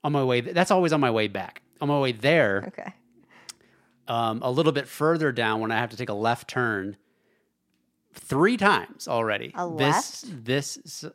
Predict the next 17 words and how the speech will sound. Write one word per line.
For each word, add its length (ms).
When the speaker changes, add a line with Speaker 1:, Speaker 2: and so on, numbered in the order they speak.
Speaker 1:
summer. 400
Yeah, 220
yeah. 220
I'm 140
on 100
my 100
way 140
there 140
down 260
Federal. 480
There's 200
a 60
left 160
Speaker 2:
Oh, 100
Speaker 1:
turn. 140
Speaker 2:
oh, 360
oh, 240